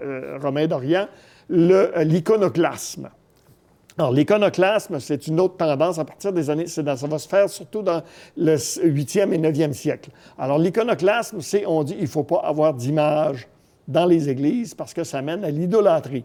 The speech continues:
Comme on sait, dans l'Église catholique et dans l'Église orthodoxe, on a des statues, on a des représentations, et cetera.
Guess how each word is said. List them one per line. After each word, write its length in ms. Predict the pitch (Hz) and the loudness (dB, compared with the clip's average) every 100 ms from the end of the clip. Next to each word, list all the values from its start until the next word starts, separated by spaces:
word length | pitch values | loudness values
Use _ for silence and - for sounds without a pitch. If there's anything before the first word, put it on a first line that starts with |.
| _ _ _ _ _ | _ _ _ _ _
Comme 160 | 147 147 | -2 0
on 120 | 143 | 0
sait, 160 | 170 180 | 2 2
dans 120 | 156 | 2
l'Église 540 | 143 135 165 180 127 | 0 2 0 0 -4
catholique 460 | 160 123 131 156 160 | -6 -4 -2 -2 -2
et 40 | |
dans 140 | 147 143 | -4 -4
l'Église 320 | 135 160 151 | -4 -4 -4
orthodoxe, 580 | - - 120 151 160 139 | -6 -8 -2 -4 -4 -10
on 140 | 147 | -8
a 80 | 156 | -6
des 140 | 147 | -4
statues, 480 | 135 135 117 - 180 | -4 -8 -8 -8 -6
on 120 | 156 | -6
a 60 | 147 | -6
des 160 | 151 | -6
représentations, 800 | 143 147 143 135 143 123 104 156 | -6 -6 -6 -6 -6 -6 -6 -8
et 40 | 147 | -6
cetera. 460 | 139 120 110 170 | -6 -6 -4 -4